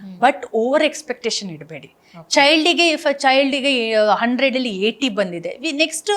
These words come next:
Speaker 2: ಅಲ್ಲಿ ಏಯ್ಟಿ ಫೈವ್ ಎಕ್ಸ್‌ಪೆಕ್ಟ್ ಮಾಡ್ಬೋದು, ನೈಂಟಿ, ನೈಂಟಿ ಫೈವ್, ನೈ-, ಹಂಡ್ರೆಡ್ ಎಕ್ಸ್‌ಪೆಕ್ಟ್ ಮಾಡಕ್ಕಾಗಲ್ಲ.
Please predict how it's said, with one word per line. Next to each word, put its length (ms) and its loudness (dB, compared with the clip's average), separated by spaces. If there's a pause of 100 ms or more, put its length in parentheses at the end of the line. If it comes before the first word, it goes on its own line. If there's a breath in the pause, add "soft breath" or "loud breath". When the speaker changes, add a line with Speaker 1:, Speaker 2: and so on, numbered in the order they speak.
Speaker 2:
ಅಲ್ಲಿ 520 -6
ಏಯ್ಟಿ 300 2
ಫೈವ್ 360 4
ಎಕ್ಸ್‌ಪೆಕ್ಟ್ 480 -4
ಮಾಡ್ಬೋದು, 420 -6
ನೈಂಟಿ, 400 2
ನೈಂಟಿ 560 0
ಫೈವ್, 360 2
ನೈ-, 160 0
ಹಂಡ್ರೆಡ್ 440 0
ಎಕ್ಸ್‌ಪೆಕ್ಟ್ 460 -12
ಮಾಡಕ್ಕಾಗಲ್ಲ. 420 -6